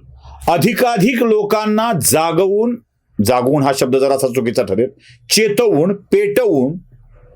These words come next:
राजकीय पोळी भाजून घेणाऱ्यांनी ही भीती आणि हा दबाव निर्माण केला आहे.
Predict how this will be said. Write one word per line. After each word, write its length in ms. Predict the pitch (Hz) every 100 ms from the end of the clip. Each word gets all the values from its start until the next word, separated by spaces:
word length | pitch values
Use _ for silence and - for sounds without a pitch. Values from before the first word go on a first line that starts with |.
| - 110
राजकीय 720 | 107 147 165 175 180 233 247
पोळी 360 | 202 208 202 202
भाजून 420 | 151 170 160 165
घेणाऱ्यांनी 720 | 120 143 135 127 117 120 175 - _ _ _ -
ही 200 | 147 107
भीती 540 | 117 156 156 120 131 - _
आणि 140 | 117 123
हा 140 | 123
दबाव 520 | 104 120 139 113 113 - _ -
निर्माण 500 | 113 131 127 120 101
केला 260 | 87 69 -
आहे. 140 | -